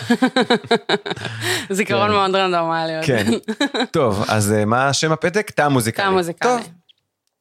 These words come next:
Speaker 2: אני אתחיל ואומר, אה, צריך הקדמה.
Speaker 1: אוקיי.
Speaker 2: נוגה, אה, הילדה שלי החמודה,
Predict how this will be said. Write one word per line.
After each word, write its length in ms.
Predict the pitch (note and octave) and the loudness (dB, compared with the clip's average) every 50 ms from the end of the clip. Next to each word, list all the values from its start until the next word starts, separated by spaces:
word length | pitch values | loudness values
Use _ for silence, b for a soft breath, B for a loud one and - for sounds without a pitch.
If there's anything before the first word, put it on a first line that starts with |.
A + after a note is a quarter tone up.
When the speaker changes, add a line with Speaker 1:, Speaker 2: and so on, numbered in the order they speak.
| _ _ - - | _ _ -6 -2
Speaker 2:
אני 460 | A2+ A2 A2+ A#2 A2+ A2+ A2+ A2 G#2+ | 0 2 2 2 2 2 2 2 2
אתחיל 440 | G#2+ G#2+ - - D3+ D3+ D#3+ E3 D#3+ - - _ _ _ _ _ | 0 0 0 -2 0 0 0 0 -2 -4 -8 _ _ _ _ _
ואומר, 420 | - A#2 A2+ A2+ A#2 A#2+ A#2+ A#2 A#2 | 0 0 2 4 4 4 4 4 4
אה, 160 | A2+ G#2+ G#2 G#2 | 4 4 2 0
צריך 180 | - C#3 B2+ | 0 -2 -2
הקדמה. 300 | C3+ A#2+ A#2 A2 G#2 G2+ F#2+ B B B B B B F3 | -2 0 2 2 2 2 -2 B B B B B B -12
Speaker 1:
אוקיי. 200 | F3 - - E3+ | -12 -12 -14 -10
Speaker 2:
נוגה, 540 | D#3+ C#3 D#3 D#3+ D3+ D#3+ D#3 D3+ D#3 D3+ D3+ - - - - | -4 -2 -2 0 0 0 0 0 0 0 0 -2 -4 -4 -2
אה, 360 | B2 A#2 A2+ A2 A2 G#2+ G#2 | 0 0 2 2 2 2 2
הילדה 380 | G2+ G2+ G2+ G2+ G2+ G#2 G#2+ A#2 | 2 2 2 2 2 2 0 0
שלי 260 | A2+ - A2+ G#2+ G#2+ | 0 -2 -2 -2 -2
החמודה, 600 | G2+ - - F#2+ F2+ F#2+ G2 G#2+ A#2 B2 B2+ C3 | -4 -4 -8 -8 -8 -4 -2 0 0 0 0 -2